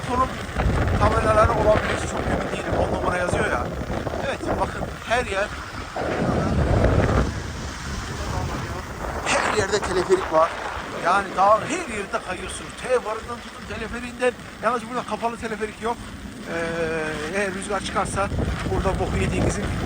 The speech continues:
anıdır. Ha, burada mesela bittiniz, teleferik de kapandı. Şehir merkezine kayarak gideceksiniz. Bakın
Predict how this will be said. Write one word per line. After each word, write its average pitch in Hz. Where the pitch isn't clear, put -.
anıdır. 185
Ha, -
burada 240
mesela 220
bittiniz, 254
teleferik 247
de 240
kapandı. 226
Şehir 240
merkezine 202
kayarak 220
gideceksiniz. -
Bakın 190